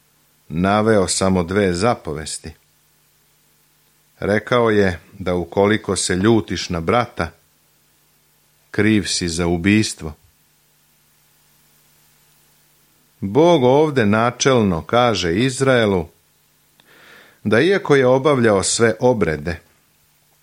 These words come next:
trebalo je da ih obavlja podjednako i nedeljom i ponedeljkom i utorkom i sredom i četvrtkom, pa čak i petkom.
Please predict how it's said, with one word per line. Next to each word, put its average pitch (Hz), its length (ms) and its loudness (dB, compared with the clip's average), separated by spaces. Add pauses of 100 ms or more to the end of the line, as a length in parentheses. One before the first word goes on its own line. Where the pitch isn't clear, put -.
(680)
trebalo 117 500 2
je 98 80 0
da 85 120 -4
ih 80 220 -6
obavlja 101 480 0 (160)
podjednako 110 840 0
i 80 120 -4
nedeljom 104 680 0 (200)
i 98 140 -10
ponedeljkom 95 960 -2 (560)
i 85 140 -2
utorkom 113 680 2
i 82 80 -2
sredom 104 680 0
i 85 60 -4
četvrtkom, 104 840 -4 (420)
pa 113 120 0
čak 180 360 -2
i 151 40 -4
petkom. 131 580 -2